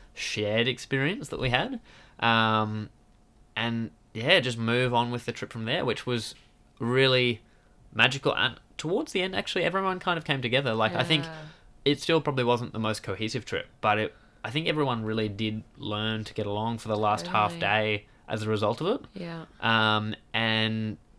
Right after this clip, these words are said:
Speaker 1: you know, paddling to-, towards the end, well, the end of our trip, not the end of the Nimboida, was really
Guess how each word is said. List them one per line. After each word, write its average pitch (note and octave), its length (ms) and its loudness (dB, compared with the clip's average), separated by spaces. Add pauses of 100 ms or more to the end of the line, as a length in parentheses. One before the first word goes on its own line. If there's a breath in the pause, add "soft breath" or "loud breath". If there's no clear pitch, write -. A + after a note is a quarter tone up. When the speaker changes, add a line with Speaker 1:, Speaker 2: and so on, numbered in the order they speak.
(460)
Speaker 1:
you B2+ 100 -4
know, A#2 160 0 (220)
paddling C#3 360 2
to-, C3 220 -8 (360)
towards A2 320 -2
the A2 100 2
end, A2 420 0
well, E2+ 180 -12 (120)
the A2 100 0
end A2 140 2
of G#2 80 0
our G#2 160 4
trip, - 180 -8
not C#2+ 140 -12
the G#2 80 -10
end G2+ 120 -6
of G2 60 -10
the G#2 60 -6
Nimboida, G2+ 440 0 (580 loud breath)
was A#2 380 0
really D3+ 420 2